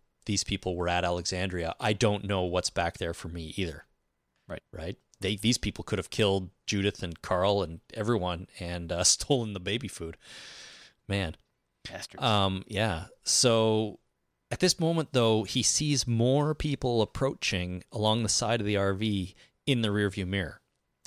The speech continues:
Speaker 2: Yep.
Speaker 1: Um, so he grabs an assault rifle that either he had or one of the wolves had.
Speaker 2: No, he had it. It was his.
Speaker 1: It was his? Okay. So he grabs it, and he just shoots blindly through the wall of the R V at them, which is, uh, pretty crazy. He just goes nuts, and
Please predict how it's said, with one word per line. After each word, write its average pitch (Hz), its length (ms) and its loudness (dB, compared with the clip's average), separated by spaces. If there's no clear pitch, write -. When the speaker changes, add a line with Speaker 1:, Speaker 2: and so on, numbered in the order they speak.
Speaker 2:
Yep. - 240 -10
Speaker 1:
Um, 92 720 0
so - 180 2
he 95 140 -4
grabs 120 500 2
an 127 60 -2
assault 110 340 2
rifle 95 560 0
that 92 100 0
either 92 220 2
he 175 220 0
had 135 400 2
or 104 280 2
one 107 160 0
of 104 100 0
the 95 60 2
wolves 104 360 4
had. 82 320 -6
Speaker 2:
No, 135 80 2
he 151 160 10
had 131 200 8
it. 98 100 0
It 113 60 2
was 117 160 2
his. - 240 -10
Speaker 1:
It 117 80 2
was 104 140 2
his? 110 200 4
Okay. 92 240 -2
So 104 140 2
he 131 120 4
grabs 110 380 2
it, 110 180 -2
and 95 140 -4
he 101 120 -2
just 131 180 2
shoots - 460 0
blindly 113 640 2
through - 240 0
the 107 100 4
wall 87 500 0
of 87 120 -8
the 90 120 -2
R 87 140 -2
V 82 220 -6
at 78 220 -6
them, - 180 -14
which 101 380 -4
is, 87 380 0
uh, 87 300 0
pretty 160 180 -2
crazy. 123 340 2
He 110 180 -4
just 127 240 -2
goes 104 260 2
nuts, 101 420 0
and 90 380 -6